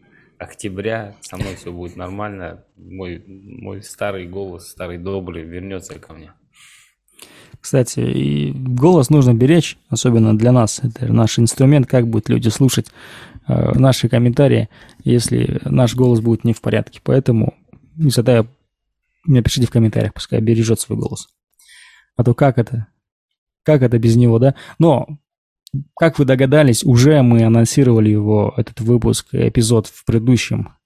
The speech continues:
Speaker 2: а, подкасте, в сто втором. А, целиком и полностью будем общаться о предстоящем турнире Н Ф С тридцать четыре. Очень много новшеств, очень много всяких, э, приколдесных м-, моментов, связанных с этим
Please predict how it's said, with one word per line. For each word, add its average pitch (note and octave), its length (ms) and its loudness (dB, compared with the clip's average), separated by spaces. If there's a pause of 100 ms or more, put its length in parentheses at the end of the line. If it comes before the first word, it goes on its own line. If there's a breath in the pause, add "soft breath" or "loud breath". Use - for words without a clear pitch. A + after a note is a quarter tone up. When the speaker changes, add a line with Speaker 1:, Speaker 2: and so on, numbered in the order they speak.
(440)
Speaker 2:
а, B2 160 -2
подкасте, D#3 640 0
в - 60 -12
сто - 240 0
втором. A2+ 420 0 (680 loud breath)
А, C3+ 220 -2 (140)
целиком F3+ 360 2
и D#3+ 40 -2
полностью F3 380 4
будем D3 160 6
общаться C#3 460 2
о C3 160 0
предстоящем B2 600 0
турнире D3 420 4
Н A#2+ 100 4
Ф A2+ 80 0
С - 140 -2
тридцать A#2 280 0
четыре. D3+ 420 4
Очень C#3 260 2
много C3+ 460 4
новшеств, C3+ 640 2
очень A#2+ 260 0
много B2 420 4
всяких, A#2+ 460 -2 (600 loud breath)
э, A2+ 580 2 (640)
приколдесных C3 1000 2
м-, B2+ 340 4 (240)
моментов, D3+ 680 4
связанных B2 460 2
с - 40 -2
этим A2+ 320 2